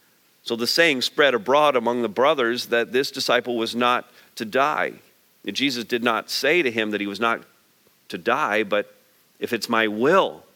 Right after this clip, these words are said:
that he remain until I come, what is that to you?" Let's pray together. Uh, God, in, uh, this, uh, moment, uh, now, uh, prepare our hearts,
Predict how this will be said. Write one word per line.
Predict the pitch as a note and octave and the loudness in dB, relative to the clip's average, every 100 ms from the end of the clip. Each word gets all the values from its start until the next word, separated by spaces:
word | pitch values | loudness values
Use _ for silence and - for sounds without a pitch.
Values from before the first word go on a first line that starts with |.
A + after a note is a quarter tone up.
| _ _ | _ _
that | G2 | -6
he | G2+ | -4
remain | G2+ G2+ G2 | -4 -2 -2
until | F#2 F#2+ | -4 -2
I | F#2 | -4
come, | F2 F#2+ | -2 -6
what | F2+ | -6
is | E2+ | -8
that | - D#2+ | -12 -14
to | - B1 | -14 -20
you?" | C#2 _ _ _ _ _ _ - - _ _ _ _ _ _ - | -20 _ _ _ _ _ _ -20 -20 _ _ _ _ _ _ -8
Let's | G#2+ | -8
pray | - F#2 | -4 -6
together. | E2+ D#2 - - _ _ _ _ _ _ _ _ _ _ - _ _ _ _ _ _ - - _ _ _ - _ _ A#3+ A3+ G#3 _ _ _ _ _ _ _ _ - | -4 -10 -12 -20 _ _ _ _ _ _ _ _ _ _ -20 _ _ _ _ _ _ -20 -20 _ _ _ -20 _ _ _ _ _ _ _ _ _ _ _ _ _ -2
Uh, | C#3 | 0
God, | G#2+ C3 C3 | 4 6 6
in, | B2+ A#2 - - | 4 0 -4 -6
uh, | A2+ G#2+ | -2 -2
this, | A2 A#2+ - - | 0 0 0 2
uh, | A#2 | 0
moment, | A2+ A#2 A#2 A2+ - - | 2 0 0 -4 -6 -8
uh, | A2 G#2 - - - | -6 -6 -8 -18 -14
now, | - A2+ A2 A2 G#2+ | -4 0 2 2 0
uh, | F#2+ | -2
prepare | G#2+ - A#2 - B2+ A#2+ | -6 -8 -10 -4 0 2
our | A2 G2 | 2 -2
hearts, | - A2+ G#2 F2+ - - - | -2 0 0 -2 -4 -6 -6